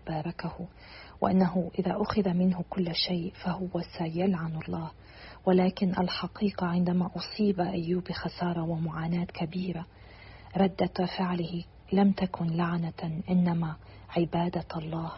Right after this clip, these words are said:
وقبول مشيئة الله. هذه دعوتنا أيضًا. الحياة لن تكون دائمًا منطقية، وسيكون هناك ألم وتجارب صعبة، لكن علينا أن نعرف أن الله موجود دائمًا.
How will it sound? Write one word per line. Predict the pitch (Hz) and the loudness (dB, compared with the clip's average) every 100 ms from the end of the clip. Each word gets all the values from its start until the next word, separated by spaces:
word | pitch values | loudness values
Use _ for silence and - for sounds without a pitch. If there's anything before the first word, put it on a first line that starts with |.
| - - - - | -16 -20 -20 0
وقبول | - 175 - 165 196 185 165 | 2 4 0 0 2 4 2
مشيئة | 160 - 185 - - | 4 4 4 -4 -6
الله. | 165 160 165 - - - - - - - - - | -6 -4 -6 -8 -16 -20 -20 -20 -20 -20 -20 2
هذه | 240 240 240 220 214 | 6 8 8 8 6
دعوتنا | 208 196 190 208 - 196 180 | 6 4 4 2 4 2 4
أيضًا. | 190 190 185 175 180 - - - | 2 0 -2 -6 -8 -18 -20 2
الحياة | 208 - 214 190 196 190 - - - | 4 4 4 4 4 2 -4 -14 4
لن | 196 214 | 6 6
تكون | 214 - 208 185 | 4 2 6 6
دائمًا | 170 185 190 190 180 | 6 2 2 2 2
منطقية، | 175 175 175 175 - 190 185 185 - - - - - - | 2 0 -2 -6 -4 -2 -2 -4 -10 -20 -20 -20 -14 -4
وسيكون | 196 - 185 180 - 196 | 0 4 4 2 4 6
هناك | 185 185 180 185 - - 185 | 6 6 4 4 2 0 4
ألم | 190 180 175 175 | 4 4 2 0
وتجارب | 170 - 175 180 180 180 170 165 - | -2 -2 0 2 0 -2 -2 -6 -4
صعبة، | 185 180 175 175 - - - - - - | -6 -4 -6 -12 -14 -20 -20 -20 -20 -4
لكن | 190 - 190 | -4 4 4
علينا | 175 175 190 185 196 | 4 4 4 4 2
أن | 180 | 2
نعرف | 175 180 175 170 - - | 2 2 0 -4 -2 2
أن | 185 | 4
الله | 180 165 180 190 190 | 2 0 0 0 0
موجود | 180 170 - 185 185 175 | 0 -2 -2 -4 -2 -2
دائمًا. | 170 175 202 180 170 | 0 -2 -2 -4 -4